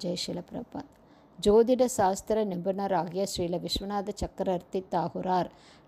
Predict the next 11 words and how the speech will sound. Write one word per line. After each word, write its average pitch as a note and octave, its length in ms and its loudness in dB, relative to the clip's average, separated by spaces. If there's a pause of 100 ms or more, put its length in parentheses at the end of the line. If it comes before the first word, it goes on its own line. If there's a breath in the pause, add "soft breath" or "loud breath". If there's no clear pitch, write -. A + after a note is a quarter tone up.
நக்ஷத்திர A3 720 2
தாராத்யா F3+ 760 4
என்னும் F3+ 340 -6
சொல்லை G3 320 -2
பின்வருமாறு F3+ 960 -4 (340 loud breath)
விளக்குகிறார். F3 800 0 (1400 loud breath)
நக்ஷத்ர G3 800 0
என்னும் F3+ 320 -4
சொல் G#3 320 -2
நட்சத்திரங்கள் F#3+ 760 -2
என்பதையும், E3+ 720 -2